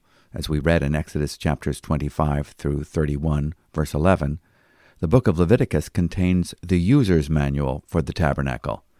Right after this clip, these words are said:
It's an intense instruction book. More specifically, it is an intense instruction book. It tells us what's required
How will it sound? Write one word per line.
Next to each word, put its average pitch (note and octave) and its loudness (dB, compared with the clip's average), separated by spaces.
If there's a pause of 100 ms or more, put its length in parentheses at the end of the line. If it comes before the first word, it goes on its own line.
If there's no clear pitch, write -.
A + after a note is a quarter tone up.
(340)
It's - -4
an E2+ 2
intense G#2 0
instruction F#2+ 0
book. B1+ -6 (840)
More F2+ 2
specifically, D2+ -2
it F2 0
is E2+ 0
an D#2 0 (140)
intense G2 0
instruction D2 -6
book. B1+ -6 (440)
It - -10
tells G2 2
us E2 0
what's - -2
required E2 0